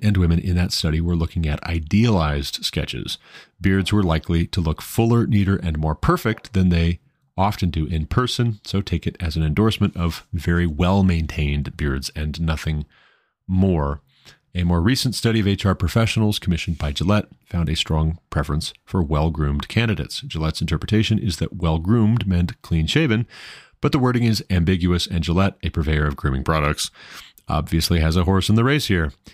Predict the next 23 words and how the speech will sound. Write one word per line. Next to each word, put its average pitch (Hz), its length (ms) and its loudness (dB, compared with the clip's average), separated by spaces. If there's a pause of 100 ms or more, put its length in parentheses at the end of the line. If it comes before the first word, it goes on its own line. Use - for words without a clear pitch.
(540)
Stubble, 175 360 0
however, 95 360 2
was 95 220 0
singled 101 300 2
out 76 200 0
as 82 140 0
a 82 100 2
red 78 200 0
flag 113 400 0
during 90 240 2
job 76 280 0
interviews, 71 380 0
suggesting 98 560 0
that 95 120 4
it's 90 140 -2
better 90 280 2
to - 140 -8
be 76 180 -4
either 76 240 0
clean-shaven 87 540 0
or 85 140 0
fully 90 460 -2
bearded 71 480 0